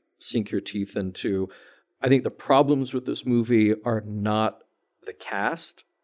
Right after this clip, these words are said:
I think everybody's fine in it. Um, I think that John Glenn is doing as good a job as he can,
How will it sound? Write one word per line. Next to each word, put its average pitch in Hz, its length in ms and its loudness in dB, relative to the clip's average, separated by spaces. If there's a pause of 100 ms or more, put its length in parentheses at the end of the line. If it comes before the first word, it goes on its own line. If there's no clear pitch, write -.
I 95 80 -4
think 98 320 -6
everybody's 110 540 -2
fine 110 680 0
in 101 160 -4
it. 135 220 -6 (360)
Um, 95 500 -2 (100)
I 98 120 -2
think 107 420 -2
that 101 260 -2
John 107 280 0
Glenn 107 260 0
is 95 160 -2
doing 95 320 0
as 127 300 0
good 139 220 4
a 123 60 6
job 110 340 0
as 98 140 -2
he 98 140 -10
can, 110 600 -2